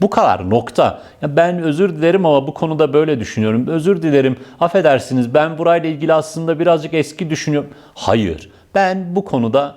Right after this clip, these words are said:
böyle düşünüyorum." Bitti. Ve geldik altı numaraya. Kendinize zaman ayırdığınız için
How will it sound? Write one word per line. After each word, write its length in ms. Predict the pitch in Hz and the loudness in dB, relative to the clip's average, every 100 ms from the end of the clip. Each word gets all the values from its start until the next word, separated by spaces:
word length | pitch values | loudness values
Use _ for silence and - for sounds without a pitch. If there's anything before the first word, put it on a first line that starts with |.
| - | -6
böyle 300 | 151 127 90 | 0 0 0
düşünüyorum." 540 | 85 - 87 82 73 76 - - | -6 -6 -4 -4 -6 -12 -8 -8
Bitti. 400 | - - 90 - - | -8 -8 -10 -8 0
Ve 140 | 131 | 2
geldik 340 | 160 143 143 151 | 4 4 4 4
altı 360 | 120 113 - | 2 2 -2
numaraya. 520 | 110 92 82 80 82 - | -2 -2 -2 -4 -6 -4
Kendinize 640 | - 143 143 139 110 101 | -2 0 0 0 2 0
zaman 360 | 80 107 127 123 | 0 0 2 0
ayırdığınız 560 | 104 98 101 113 113 | 0 0 0 0 -2
için 420 | 90 - 123 135 | -6 -4 -4 -4